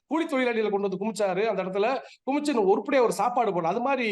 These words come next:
மாநாடு நடத்தி கேவலப்பட சொல்றீங்களா? தொண்டர்களை வீ-, வீணா அவங்களை அலைய வைக்க கூடாது. ஏன்னா அம்மா நினைச்சா எதுவும் நடக்கும். ஏன் பொறுமை காத்தாங்க? ஏன் பொறுமை காத்தாங்கன்னு அர்த்தங்கள் ஆயிரம் இருக்கு. ஆகவே இந்த நாடாளுமன்ற தேர்தலுக்கு பிறகு பாருங்க தொண்டர்கள் யாரு பக்கம் இருக்கிறாங்கன்னு.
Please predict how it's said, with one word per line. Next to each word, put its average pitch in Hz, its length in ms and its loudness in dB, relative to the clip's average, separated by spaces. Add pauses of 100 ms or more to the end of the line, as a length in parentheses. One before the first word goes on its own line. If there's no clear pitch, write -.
(240)
மாநாடு 233 420 0
நடத்தி 190 260 -2
கேவலப்பட 165 400 -2
சொல்றீங்களா? 135 380 -2 (260)
தொண்டர்களை 240 420 2
வீ-, 240 260 -2 (340)
வீணா 262 300 2
அவங்களை 185 240 4
அலைய 226 200 0
வைக்க 180 140 -2
கூடாது. 117 320 -6 (140)
ஏன்னா 165 180 6 (500)
அம்மா 185 400 4
நினைச்சா 202 480 2 (960)
எதுவும் 208 320 2
நடக்கும். 180 380 0
ஏன் 311 140 2
பொறுமை 226 280 0
காத்தாங்க? 151 420 -2 (720)
ஏன் 190 200 2
பொறுமை 196 260 4
காத்தாங்கன்னு 175 360 2
அர்த்தங்கள் 202 500 0
ஆயிரம் 151 260 -2
இருக்கு. 139 260 -6 (440)
ஆகவே 175 300 2
இந்த 247 140 0
நாடாளுமன்ற 285 500 2
தேர்தலுக்கு 220 440 0
பிறகு 247 160 -4
பாருங்க 185 320 0
தொண்டர்கள் 202 440 -2
யாரு 190 140 0
பக்கம் 175 340 -6 (160)
இருக்கிறாங்கன்னு. 175 480 0